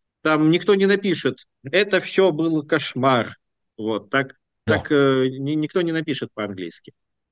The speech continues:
Speaker 1: Э, да, считаете ли вы, что докум-, э, что отчёты, э, международных наблюдателей были слишком мягкими, и это даёт козырь некий власти?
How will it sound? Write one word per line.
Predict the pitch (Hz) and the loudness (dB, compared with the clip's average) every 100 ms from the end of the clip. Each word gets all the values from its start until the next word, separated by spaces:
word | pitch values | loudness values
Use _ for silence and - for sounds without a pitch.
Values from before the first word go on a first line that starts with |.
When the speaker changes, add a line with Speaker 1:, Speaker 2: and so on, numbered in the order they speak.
| - | -10
Speaker 1:
Э, | 120 120 123 123 123 123 120 104 80 | -4 0 0 0 0 0 0 -2 -6
да, | 131 165 143 101 85 120 | -2 0 2 0 -2 -2
считаете | 123 - 247 190 | 0 0 0 2
ли | 165 | 2
вы, | 175 | 2
что | 170 165 147 139 | 2 2 4 4
докум-, | 127 143 151 151 | 2 0 -2 -2
э, | 135 139 139 | 0 2 2
что | - 160 151 147 - | 0 -2 0 0 -2
отчёты, | 143 240 262 185 | -4 -4 -2 2
э, | 139 123 123 120 120 120 120 117 | 2 4 2 2 2 0 0 0
международных | 127 143 147 139 151 | -2 -2 -4 -4 -6
наблюдателей | 143 165 226 170 143 | -4 0 0 2 2
были | 151 147 | 2 -2
слишком | 160 156 151 139 | -2 -4 -2 0
мягкими, | 139 120 - 104 - _ | 0 -2 -8 -12 -12 _
и | 113 | -2
это | 120 120 | -2 -2
даёт | 120 123 123 123 | -2 -2 -2 -2
козырь | 143 123 107 98 | 0 0 -2 -6
некий | 101 95 - 80 - _ _ | -8 -8 -10 -12 -14 _ _
власти? | 101 98 87 - | -6 -4 -6 -12